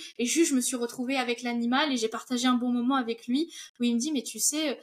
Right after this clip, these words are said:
moi je, je suis encore un chiot donc je, je, je, j'exprime en détruisant des choses mais par contre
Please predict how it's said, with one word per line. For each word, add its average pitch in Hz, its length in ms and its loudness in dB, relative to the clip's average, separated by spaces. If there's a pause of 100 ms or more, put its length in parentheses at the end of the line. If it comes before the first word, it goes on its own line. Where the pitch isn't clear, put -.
(160)
moi 247 220 -2
je, 233 220 0
je - 120 -4
suis - 140 0
encore 233 260 -6
un 226 120 -4
chiot 294 340 0
donc 233 200 -2
je, 226 200 -4
je, 214 160 -2 (160)
je, 208 320 0 (400)
j'exprime 247 500 0
en 254 80 4
détruisant 247 460 0
des 233 120 0
choses 311 280 2
mais 254 140 4
par - 260 -4
contre 302 280 -4